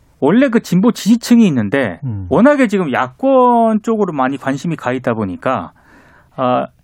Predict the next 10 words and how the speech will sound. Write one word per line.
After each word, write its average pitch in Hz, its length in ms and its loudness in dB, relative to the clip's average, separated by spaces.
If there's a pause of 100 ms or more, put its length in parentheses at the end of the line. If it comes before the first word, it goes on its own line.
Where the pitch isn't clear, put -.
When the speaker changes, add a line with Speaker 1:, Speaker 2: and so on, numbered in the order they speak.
(160)
Speaker 1:
진보, 247 840 4 (260)
그러니까 139 260 -4
민주당을 247 500 0
지지하는 185 520 0
유권자라 156 520 0
하더라도 156 680 0
Speaker 2:
음. 123 320 -2
Speaker 1:
여론조사 240 540 2
전화가 135 340 -2
오면은 104 480 -2